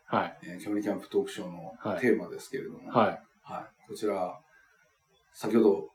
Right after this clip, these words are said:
Speaker 2: ね。
Speaker 1: あ、そう、今、今さっき決まった。
Speaker 2: そうそうそうそう。
Speaker 1: うん。
Speaker 2: 煙キャンプ評議会。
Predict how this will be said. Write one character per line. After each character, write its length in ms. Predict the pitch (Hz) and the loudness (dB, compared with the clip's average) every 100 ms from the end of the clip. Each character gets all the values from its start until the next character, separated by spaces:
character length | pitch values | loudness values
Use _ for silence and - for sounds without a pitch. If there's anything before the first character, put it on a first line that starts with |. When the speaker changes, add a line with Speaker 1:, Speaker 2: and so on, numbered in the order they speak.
| _ _ _ - _ _ _ _ | _ _ _ -20 _ _ _ _
Speaker 2:
ね。 240 | 110 107 - | -2 -2 0
Speaker 1:
あ、 220 | - 113 110 | 6 6 8
そ 200 | 127 120 | 8 12
う、 20 | |
今、 300 | 147 160 180 | 12 12 12
今 160 | 160 185 | 12 12
さ 120 | - | 12
っ 40 | |
き 80 | - | 8
決 160 | 123 143 | 4 6
ま 120 | 127 | 6
っ 120 | - | 8
た。 220 | 120 104 | 6 8
Speaker 2:
そ 100 | 165 | 8
う 40 | 156 | 6
そ 120 | 110 | 6
う 40 | |
そ 40 | 101 | -2
う 20 | |
そ 40 | - | -6
う。 40 | - _ _ _ _ _ _ _ - - | -14 _ _ _ _ _ _ _ -10 6
Speaker 1:
う 100 | 131 | 10
ん。 40 | 143 | 10
Speaker 2:
煙 120 | 135 | 10
キ 120 | - | 8
ャ 40 | 120 | 6
ン 60 | |
プ 160 | 117 117 | 8 8
評 200 | - 135 | 12 12
議 160 | 123 | 12
会。 220 | - - | 10 2